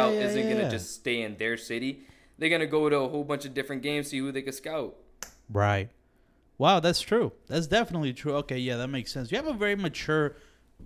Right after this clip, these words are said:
Speaker 2: view on life, which, you know, I don't wanna assume, but I feel like comes after a lot of, like, bad shit.
Speaker 1: Bro,
Speaker 2: You
Speaker 1: that's
Speaker 2: know
Speaker 1: a
Speaker 2: what I mean?
Speaker 1: fact.
Speaker 2: I feel like that's what happens. You know, when bad shit happens to you, I feel like you get a more grounded look at
Speaker 1: Yeah,
Speaker 2: reality.
Speaker 1: that's why I, I literally, like, my whole, like,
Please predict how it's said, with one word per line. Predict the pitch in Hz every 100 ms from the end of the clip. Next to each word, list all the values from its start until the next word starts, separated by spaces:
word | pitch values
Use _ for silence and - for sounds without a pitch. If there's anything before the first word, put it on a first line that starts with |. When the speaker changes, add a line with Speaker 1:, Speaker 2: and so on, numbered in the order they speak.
| -
Speaker 2:
view | 117 131 147
on | 139 120
life, | 120 143 156 139
which, | 131 120 - -
you | 143
know, | 131
I | 127
don't | 147
wanna | 143 117
assume, | - 170 175
but | 123
I |
feel | 120 170
like | 151 123 -
comes | 139 135 123
after | 123 123 117
a |
lot | 110 120 117
of, | 113 104
like, | 104 104 98 95 _ _
bad | 113 110 107
shit. | - 101 - _ _ _
Speaker 1:
Bro, | 113 101
Speaker 2:
You | 95 -
Speaker 1:
that's | - 147
Speaker 2:
know |
Speaker 1:
a | 147
Speaker 2:
what |
I | 156
mean? | 185
Speaker 1:
fact. | 175
Speaker 2:
I | 170
feel | 196
like | 170 151
that's | 156 160
what | 151
happens. | 143 147 160 151 143
You | 156
know, | 143
when | 139 151
bad | 147 175 202
shit | 196 196
happens | 147 160 165 170
to | 175
you, | 170 160
I |
feel | 151 170
like | 160
you | 147
get | 151 143
a |
more | 139 143
grounded | 127 123 127 135 131 123 107
look | 127 123
at | 120
Speaker 1:
Yeah, | 104
Speaker 2:
reality. | 104 101 95 95
Speaker 1:
that's | 135 160
why | 175 160
I, | 127 151 - 131
I |
literally, | 147 151 147
like, | 127 104
my | 104 120
whole, | 107 110 113 101 - -
like, | 101 95